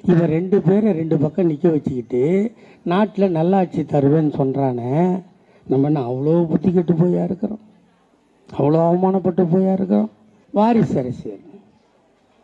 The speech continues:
வாரிசு அரசியல். ஆண்மை இருக்குது, புள்ள பிறகுது, இது தப்பாடா?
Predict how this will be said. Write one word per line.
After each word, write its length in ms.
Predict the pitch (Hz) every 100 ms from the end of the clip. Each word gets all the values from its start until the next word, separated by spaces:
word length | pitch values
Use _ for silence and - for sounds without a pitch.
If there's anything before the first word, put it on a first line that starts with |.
| _
வாரிசு 420 | 196 269 247 196 190
அரசியல். 480 | 139 120 156 107 - - _ _ _ _ _ _ _ _ -
ஆண்மை 380 | 156 180 185 170
இருக்குது, 280 | 143 139 160 -
புள்ள 160 | 151 151
பிறகுது, 400 | 131 127 123 123 127
இது 80 | 123
தப்பாடா? 500 | 139 139 156 131 127